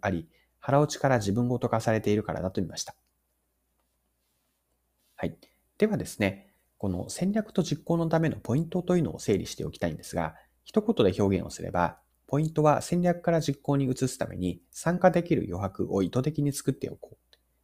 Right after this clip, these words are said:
これがポイントだと思いました。今言った参加できる余白というのは、実行メンバーが創意工夫を入れられる、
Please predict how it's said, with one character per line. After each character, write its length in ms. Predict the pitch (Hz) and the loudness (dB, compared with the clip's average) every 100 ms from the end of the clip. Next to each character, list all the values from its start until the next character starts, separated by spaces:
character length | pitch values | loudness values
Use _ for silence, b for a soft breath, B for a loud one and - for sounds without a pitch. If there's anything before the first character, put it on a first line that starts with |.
| _ | _
こ 120 | - | -2
れ 80 | 165 | 2
が 100 | 160 | 2
ポ 120 | 135 | 2
イ 40 | 123 | 0
ン 60 | |
ト 120 | 123 | 0
だ 100 | 98 | -2
と 80 | - | -2
思 120 | - | -6
い 60 | - | -10
ま 80 | - | -12
し 80 | - | -10
た。 140 | - _ _ _ _ _ _ _ _ _ _ _ _ _ | -12 _ _ _ _ _ _ _ _ _ _ _ _ _
今 160 | 202 190 | 2 2
言 100 | 80 | 0
っ 20 | |
た 360 | - 82 - - - | -2 -2 -2 -8 -8
参 220 | - 175 | -2 2
加 120 | 185 | 2
で 100 | 180 | 2
き 120 | - | 2
る 80 | 95 | 2
余 140 | 82 | 0
白 320 | 87 98 98 - | -4 -2 -2 -4
と 140 | 82 | -10
い 60 | 82 | -6
う 20 | |
の 80 | 82 | -2
は、 220 | 87 - | -2 -2
実 240 | 98 107 - | -4 -4 2
行 140 | 196 | 4
メ 140 | 202 | 6
ン 60 | 175 | 4
バ 120 | - | 0
ー 20 | |
が 220 | - 87 - | 0 0 0
創 240 | - 180 | 4 4
意 100 | 87 | 4
工 140 | - | 0
夫 180 | 92 110 | 0 2
を 100 | 101 | 2
入 40 | 101 | 2
れ 100 | 104 | 2
ら 100 | 101 | 2
れ 80 | |
る、 300 | 87 82 82 | 0 -2 -4